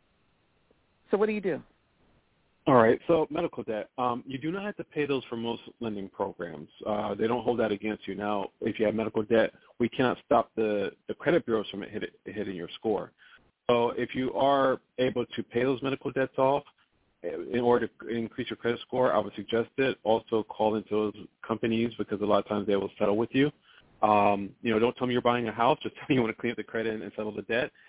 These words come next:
Speaker 2: And a lot of times they will settle with you. But, um, we don't require it for most lending programs, but it, it
Speaker 1: Mm-hmm.
Speaker 2: does affect your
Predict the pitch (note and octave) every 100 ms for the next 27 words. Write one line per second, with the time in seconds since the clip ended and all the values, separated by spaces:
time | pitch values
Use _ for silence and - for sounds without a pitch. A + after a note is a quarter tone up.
0 | _ - A2 A2 A2 - G#2+ G#2 G2 G2
1 | - G#2 F#2 F#2 - F#2 F#2 G2 F#2+ F#2+
2 | F#2 F2+ - A2 C3+ C#3+ B2 - A#2 A2+
3 | C3 C#3+ - A2 A2 A#2 - A#2 C3+ B2+
4 | - C#3 D3 D#3 D#3+ _ _ _ _ -
5 | A2 G2 G#2+ D3 A#2+ G2+ F#2+ G2+ -